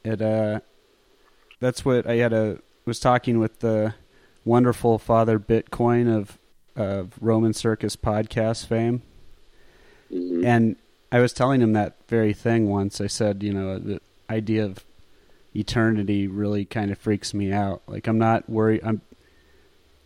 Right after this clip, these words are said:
Speaker 1: not worried about the idea of heaven or any of that, but the,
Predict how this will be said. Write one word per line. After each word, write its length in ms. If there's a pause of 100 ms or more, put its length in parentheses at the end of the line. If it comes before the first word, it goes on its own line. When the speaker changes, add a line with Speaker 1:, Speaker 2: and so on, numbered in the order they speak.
(140)
Speaker 1:
not 200
worried 280
about 240
the 120
idea 260
of 80
heaven 460
or 120
any 220
of 140
that, 420
but 220
the, 240